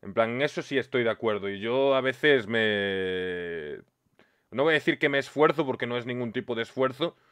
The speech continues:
pero sí que intento hablar de lo que me muestran los vídeos. Hoxie lo, lo dijo bien, vio este vídeo, el de Twitter y sus dramas, lo encontró que no tenía, que no podía aportarle nada y no aportó, simplemente lo vio en Twitch,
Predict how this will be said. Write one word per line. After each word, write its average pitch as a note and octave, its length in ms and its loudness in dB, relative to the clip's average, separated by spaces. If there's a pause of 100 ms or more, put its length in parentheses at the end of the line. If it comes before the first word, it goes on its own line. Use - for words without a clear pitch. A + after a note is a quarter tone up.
(220)
pero G#2+ 180 -2
sí - 180 -10
que B2+ 280 2
intento A2+ 760 -2 (160)
hablar A2 360 -2
de A#2 80 -2
lo A2 100 -2
que - 80 -8
me G#2+ 100 -8
muestran G#2+ 420 -4
los G2 140 -6
vídeos. F#2 380 -12 (420)
Hoxie F3+ 400 4
lo, C#3+ 160 4
lo B2+ 220 -2
dijo C#3+ 240 2
bien, C#3 360 2
vio C3+ 160 -2
este D#3+ 220 -2
vídeo, F3+ 480 2 (140)
el A2 100 -8
de A2+ 100 -2
Twitter D3 280 -2
y C3+ 40 -2
sus B2+ 200 -6
dramas, D#3 340 0
lo B2 100 -4
encontró A#2+ 520 -2
que B2 100 -6
no C3 140 -4
tenía, C#3 420 -2 (320)
que B2+ 120 0
no C#3+ 120 0
podía C#3+ 380 2
aportarle C#3 640 2
nada E3 420 4
y C3+ 140 -2
no C#3+ 120 2
aportó, C3 460 4
simplemente C3 360 -4
lo C3 100 2
vio C3 160 0
en B2 100 -2
Twitch, - 400 -4